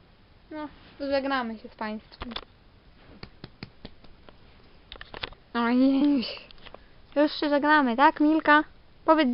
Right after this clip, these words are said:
do widzenia. Powiedz do widzenia. Milka? Powiesz? Ho, ho.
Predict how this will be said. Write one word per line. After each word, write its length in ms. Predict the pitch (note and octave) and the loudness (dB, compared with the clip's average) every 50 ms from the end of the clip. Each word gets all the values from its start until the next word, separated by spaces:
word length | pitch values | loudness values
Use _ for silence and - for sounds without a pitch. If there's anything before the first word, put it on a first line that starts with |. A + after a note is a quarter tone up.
| B3+ F4 | -4 -6
do 220 | - A#3 C4+ C#4 C4+ | -2 2 2 2 4
widzenia. 460 | C4+ A#3 C4+ C4 B3+ C4 C4+ C#4+ C#4+ - - _ _ _ - - _ _ _ - - _ _ _ _ _ _ _ _ - _ _ _ - - - _ - | 4 4 4 4 4 4 2 0 -2 -4 -10 _ _ _ -20 -20 _ _ _ -20 -20 _ _ _ _ _ _ _ _ -20 _ _ _ -20 -20 -20 _ -8
Powiedz 360 | - C#4 C#4+ D4+ E4 D#4 C#4 D#4 | -4 -4 -2 0 0 -2 -2 -2
do 120 | D#4 C#4+ | -4 -4
widzenia. 440 | D4+ C#4+ D4 C4+ C4 C4+ C4+ C#4+ D4+ - - - - _ _ - - - - - - _ _ _ - - - - - - - - - - - - - - - - - - - - - - - - - - _ - - | -4 -4 -4 -2 -2 -2 -2 -4 -6 -8 -14 -20 -20 _ _ -20 -20 -20 -20 -20 -20 _ _ _ -20 -20 -20 -20 -20 -20 -20 -20 -20 -20 -20 -20 -20 -20 -20 -20 -20 -20 -20 -20 -20 -20 -20 -20 -20 -20 _ -16 -12
Milka? 420 | D#4+ D#4 D#4 D4+ - C4+ C#4 D4+ F4 - - - - _ _ _ - _ _ - - _ _ _ - - - _ _ _ _ - - _ _ - | -10 -10 -8 -8 -6 -6 -6 -6 -8 -10 -14 -20 -20 _ _ _ -20 _ _ -20 -20 _ _ _ -20 -20 -20 _ _ _ _ -20 -20 _ _ -10
Powiesz? 340 | - D4+ D4 D#4+ F4+ F4+ - - - - - - - - - _ - - _ _ - - _ - - - _ _ - - - - _ _ _ _ _ _ _ _ _ _ _ _ _ _ _ _ _ _ _ _ _ _ _ _ _ _ - | -8 -4 -2 -2 -2 -2 -4 -8 -18 -20 -20 -20 -20 -20 -20 _ -20 -20 _ _ -20 -20 _ -20 -20 -20 _ _ -20 -20 -20 -20 _ _ _ _ _ _ _ _ _ _ _ _ _ _ _ _ _ _ _ _ _ _ _ _ _ _ -4
Ho, 160 | B4 A4 - | -2 -2 -2
ho. 240 | - C4+ G#3 F#3 | -4 -6 -10 -10